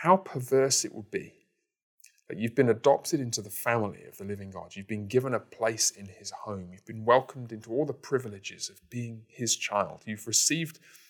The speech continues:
an inheritance from him who's a father who never put a foot wrong. Uh, all of us who are earthly fathers know that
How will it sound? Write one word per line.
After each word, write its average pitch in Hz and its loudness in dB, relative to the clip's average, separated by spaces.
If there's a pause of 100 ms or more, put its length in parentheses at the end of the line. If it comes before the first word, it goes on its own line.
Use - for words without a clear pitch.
(100)
an 127 0
inheritance 120 2
from 110 -8
him 101 -10
who's 95 -12
a - -14
father 127 2
who 104 -6
never 170 0
put 139 -8
a - -2
foot - -10
wrong. 90 -2 (800)
Uh, 110 4 (120)
all 170 10
of 135 6
us 120 4
who 123 0
are 117 0
earthly 127 -6
fathers 107 -4
know 110 -4 (400)
that - 6